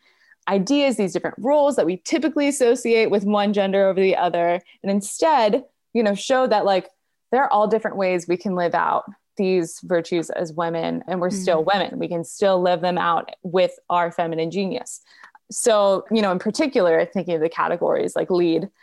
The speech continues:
Speaker 1: and protect, those are two of the five categories in the book. Those are generally roles that we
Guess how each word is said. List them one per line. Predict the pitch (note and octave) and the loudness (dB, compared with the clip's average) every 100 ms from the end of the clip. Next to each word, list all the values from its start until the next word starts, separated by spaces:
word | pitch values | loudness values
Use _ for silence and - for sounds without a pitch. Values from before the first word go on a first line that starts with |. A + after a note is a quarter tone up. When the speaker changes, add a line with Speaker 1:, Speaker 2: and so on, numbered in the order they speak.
| _ _ _ | _ _ _
Speaker 1:
and | - F3 | -14 -4
protect, | F#3+ - F3+ - - - - | -4 -2 -4 -4 -10 -8 0
those | E3+ E3 | 0 2
are | D3+ | 0
two | F#3+ - E3 D3+ C3 | -2 -2 0 0 0
of | - D#3 | -4 -4
the | E3 | -6
five | - F2 F2+ F#2+ - | -2 -2 0 -2 -6
categories | - - E3 E3 A2+ E3 | -8 -4 -2 -2 -2 -4
in | |
the | D#3+ | -4
book. | D#3 D#3+ - | 0 -2 0
Those | F3+ | 0
are | F3 F3 F3 - | 0 -2 -4 -4
generally | F#3+ F#3 G3+ G3 F3+ | -2 0 0 0 0
roles | F3 D#3 E3 | 0 0 0
that | F3 | 0
we | D#3+ E3 | 0 -2